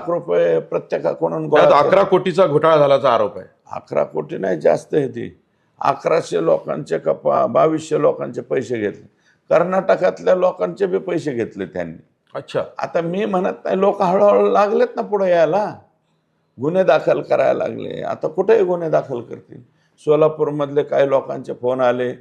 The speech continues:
Speaker 1: अ, बारामतीच्या काही लोकांचे फोन आले, अ, कोल्हापूरच्या लोकांचे आले. आता आपापल्या ठिकाणी ते गुन्हे दाखल करतील,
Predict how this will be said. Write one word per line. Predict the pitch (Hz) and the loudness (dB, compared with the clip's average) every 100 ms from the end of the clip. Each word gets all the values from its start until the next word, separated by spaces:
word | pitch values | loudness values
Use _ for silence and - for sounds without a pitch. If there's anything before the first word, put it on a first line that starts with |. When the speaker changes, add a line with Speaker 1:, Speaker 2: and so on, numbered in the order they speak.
| _ _ _ _ - | _ _ _ _ -4
Speaker 1:
अ, | 98 98 101 98 | 2 4 4 2
बारामतीच्या | 101 135 143 143 131 135 127 131 | 2 4 4 0 -4 -10 -10 -4
काही | 135 131 | 0 2
लोकांचे | 131 123 123 123 - | 0 -2 -8 -10 -8
फोन | 120 123 | -6 -2
आले, | 120 120 123 127 _ _ _ _ - | -2 -2 -4 -10 _ _ _ _ -10
अ, | - | -10
कोल्हापूरच्या | - 151 139 139 139 - 135 | -2 2 4 2 0 -4 0
लोकांचे | 123 123 123 123 123 | 0 0 -2 -6 -2
आले. | 113 117 120 - _ _ _ | -2 -2 -6 -12 _ _ _
आता | - 160 | -2 2
आपापल्या | 151 156 175 175 185 | 2 2 0 0 -4
ठिकाणी | - 156 160 170 | -2 -6 -6 -8
ते | 175 151 | -4 -4
गुन्हे | 160 196 196 | -2 -2 0
दाखल | 190 185 202 | 0 2 -2
करतील, | - 226 190 190 185 | 0 -2 0 -4 -6